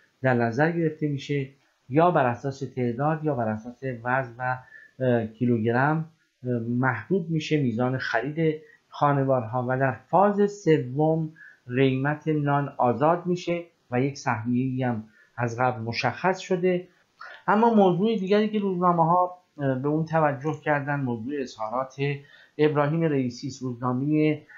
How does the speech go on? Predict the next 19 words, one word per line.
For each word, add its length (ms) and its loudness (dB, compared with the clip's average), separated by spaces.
سپید 680 0
نوشته 360 0
که 220 -4
ابراهیم 360 -2
رئیسی 520 -2
در 280 0
یک 240 -12
سخنرانی 1040 -4
در 200 0
واقع، 480 0
اه، 260 6
گفته 640 -2
که، 440 2
اه، 280 2
در 140 2
تماسی 640 -2
با 260 0
یکی 320 -4
از 160 -2